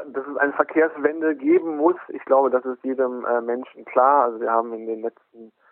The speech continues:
sag mal, dreißig Jahren, äh, einen massiven Anstieg an, ähm, P-K-W-Zulassungen in der Bundesrepublik erlebt. Wenn man sich mal allein die Zahlen von Düsseldorf ansieht und dann noch in Bezug dazu die Pendler sieht, die nach Düsseldorf einfahren täglich, wo wir von um die zweihunderttausend Personen reden,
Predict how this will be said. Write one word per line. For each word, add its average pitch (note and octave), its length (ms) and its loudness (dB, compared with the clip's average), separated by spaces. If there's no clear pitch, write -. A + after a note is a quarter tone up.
sag A2+ 160 0
mal, A2 160 -2
dreißig A#2 500 0
Jahren, A#2 440 4
äh, A2+ 180 -4
einen A#2 180 -2
massiven - 760 -4
Anstieg B2 680 -6
an, A2+ 320 -2
ähm, G#2+ 460 -6
P-K-W-Zulassungen A#2+ 1000 -2
in G#2+ 100 -10
der A#2 100 0
Bundesrepublik A#2 720 -4
erlebt. A2+ 360 0
Wenn A2+ 120 -8
man A2+ 80 -6
sich - 120 -10
mal A#2+ 100 2
allein A#2+ 240 4
die A#2+ 120 -4
Zahlen A#2+ 300 2
von A2+ 160 -2
Düsseldorf B2 460 0
ansieht A#2+ 600 -4
und A#2 240 -8
dann A#2 140 0
noch A#2+ 180 -2
in A#2+ 140 -12
Bezug A#2 440 -8
dazu A2+ 280 0
die A2+ 100 -12
Pendler B2+ 540 2
sieht, B2 240 -12
die A#2+ 60 -12
nach A2+ 160 -6
Düsseldorf A#2 340 0
einfahren A#2+ 460 0
täglich, A#2 360 -4
wo A2+ 140 2
wir A2 60 -4
von A#2 160 -8
um B2 180 -14
die A#2 120 -10
zweihunderttausend B2 840 0
Personen B2 420 2
reden, A2 300 -8